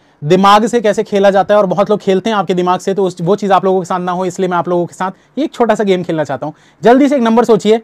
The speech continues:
जल्दी से उस, बताना नहीं है, बार बार बोल रहा हूं, उस नंबर को जल्दी से टू से मल्टीप्लाई कर दीजिए, ठीक है? बताना नहीं है, टू से मल्टीप्लाई कर दीजिए फटाफट। करने के बाद दोस्तों उसमें आठ ऐड कर दीजिए,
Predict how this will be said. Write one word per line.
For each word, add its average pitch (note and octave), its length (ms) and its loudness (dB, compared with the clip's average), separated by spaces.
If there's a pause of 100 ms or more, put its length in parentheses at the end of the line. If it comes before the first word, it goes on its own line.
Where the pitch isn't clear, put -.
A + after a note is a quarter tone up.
जल्दी C4 300 6
से D#4 100 2
उस, B3+ 280 2
बताना C#4 380 6
नहीं D4+ 200 6
है, E3+ 120 2
बार G3 220 6
बार B3 120 6
बोल A3+ 160 6
रहा E3+ 100 4
हूं, A2+ 80 -8
उस G#3 180 0
नंबर B3 300 4
को C#4+ 160 2
जल्दी B3 320 4
से C#4+ 160 2
टू B3+ 220 2
से C#4 120 2
मल्टीप्लाई A#3 440 4
कर G3+ 120 2
दीजिए, C#3+ 360 0
ठीक A#3 80 2
है? C#4 60 4
बताना A#3 360 4
नहीं A3+ 200 0
है, A#2+ 120 -8
टू G#3 180 -2
से A#3+ 80 -4
मल्टीप्लाई G#3+ 380 0
कर G#3 100 -2
दीजिए G#3 220 -2
फटाफट। G#3 500 0
करने B3 240 6
के C#4+ 80 4
बाद C4+ 140 6
दोस्तों C4 300 2
उसमें C4+ 480 0 (160)
आठ B3 260 6
ऐड G#3 260 2
कर D#3+ 140 0
दीजिए, A#2+ 300 -6